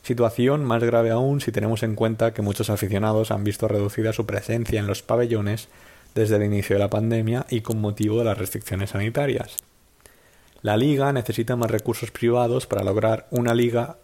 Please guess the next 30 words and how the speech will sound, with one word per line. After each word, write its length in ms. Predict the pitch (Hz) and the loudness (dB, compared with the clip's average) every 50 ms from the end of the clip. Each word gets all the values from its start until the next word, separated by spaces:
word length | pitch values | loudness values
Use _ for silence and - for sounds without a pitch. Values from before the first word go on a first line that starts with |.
| _ | _
aún 300 | - 107 107 110 113 113 | -2 0 2 2 2 2
más 160 | 110 104 98 - | 0 -2 -2 -2
competitiva 680 | - 107 101 95 95 113 113 131 147 151 135 - - - _ _ _ - - - - - - - _ _ | -4 -2 -2 0 0 0 0 0 0 -2 -2 -2 -4 -8 _ _ _ -20 -20 -20 -20 -20 -20 -20 _ _
y 100 | - 117 | -4 0
que 80 | 117 127 | 2 2
apueste 340 | 120 117 135 127 - - 143 | 2 2 2 0 2 0 0
por 140 | - 131 120 | 2 2 2
la 80 | 110 | 2
formación 440 | - - 117 113 110 107 - 127 123 | 2 2 2 2 0 0 0 0 -2
de 80 | 127 117 | -2 -2
jugadores 600 | - - 123 120 120 127 123 117 117 120 - - | 0 2 2 4 4 4 4 4 2 0 -2 -4
en 100 | - 113 | -2 0
detrimento 680 | 110 110 107 104 110 107 117 127 131 131 113 - 123 131 | 0 0 0 0 0 0 0 0 -2 0 0 0 2 2
de 80 | 123 113 | 2 2
importar 440 | 104 101 - 95 98 101 95 92 98 | 0 0 -2 -2 -2 0 -2 -2 -2
talento. 520 | - 98 104 98 95 95 98 104 101 104 - - _ _ _ - _ - - - _ _ _ _ _ - _ _ _ _ - | -2 -2 -2 -2 -2 -2 -2 -4 -6 -6 -10 -16 _ _ _ -20 _ -20 -20 -20 _ _ _ _ _ -20 _ _ _ _ -8
Difícilmente 920 | - 120 107 - 135 127 - 139 139 135 131 139 143 139 139 - 151 156 160 - | -4 -2 0 0 0 0 0 0 0 0 0 0 0 0 2 2 2 2 2 0
aparecerán 600 | - 104 101 104 104 104 - - 101 110 117 110 | -2 0 2 2 2 2 2 0 0 0 0 -2
patrocinadores 760 | 117 113 - 101 - - 104 98 101 107 113 131 147 147 - | -2 -2 -2 -4 -2 -2 -2 0 2 2 2 2 2 0 0
mientras 300 | 107 101 98 101 101 - | -2 -2 0 0 -2 0
perdure 380 | - - 101 101 110 117 120 110 | 0 0 2 2 2 2 2 2
la 100 | 104 98 | 2 0
situación 460 | - - 98 98 95 - 107 110 113 | -2 -2 -2 -2 -2 0 -2 0 0
de 100 | 110 107 | 0 2
guerra 300 | 104 104 110 113 127 127 | 2 2 2 2 0 0
de 60 | 120 | -2
trincheras 680 | 104 - - 110 107 107 104 - 127 127 135 127 123 | -2 -4 -4 -4 -4 -4 -2 -2 -2 -2 0 -2 -4
digitales 640 | - 113 - - 107 98 - 123 127 139 139 135 - | -6 -10 -8 -6 -6 -4 -2 -2 0 0 -2 -2 -2
que 80 | - | -2
vivimos. 640 | 110 107 104 104 107 104 101 98 104 - - - | -2 0 0 0 0 0 -2 -4 -6 -8 -12 -16